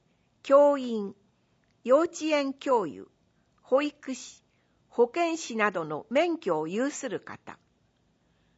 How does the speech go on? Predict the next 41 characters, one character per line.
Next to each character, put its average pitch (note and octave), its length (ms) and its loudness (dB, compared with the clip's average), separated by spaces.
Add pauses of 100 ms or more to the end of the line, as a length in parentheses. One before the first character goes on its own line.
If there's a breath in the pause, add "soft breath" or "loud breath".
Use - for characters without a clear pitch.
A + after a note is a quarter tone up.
(280)
勤 D#4 240 -2
務 D4+ 140 0
内 C#4 360 0
容、 G2+ 300 -12 (1120)
子 C4 140 4
ど D#4+ 140 0
も D#4+ 160 -2
と D4 220 -6
家 B3+ 300 -4
庭 D#4+ 280 2
へ D4 120 2
の G3+ 260 -4
相 D4+ 320 0
談 C4+ 340 -2
業 B3+ 280 4
務 C#3 280 -10
全 G#3 300 -2
般、 E3+ 380 -8 (520)
ソ D4+ 260 2
ー E4+ 40 2
シ E4+ 140 -2
ャ D4+ 80 0
ル C4+ 120 -4
ワ C4 180 4
ー B3+ 40 -4
ク G#3 160 -14
な - 220 -14
ど。 - 160 -20 (1400)
勤 D#4 260 -2
務 D4+ 160 -2
時 B3+ 160 -12
間、 G3+ 320 -8 (840)
午 D#4+ 200 4
前 D4 220 2
八 G#3+ 320 -6
時 B3+ 120 -10
三 C#4 300 0
十 C#4 160 -8
分 F3 360 -10
か - 160 -10
ら C#3+ 160 -12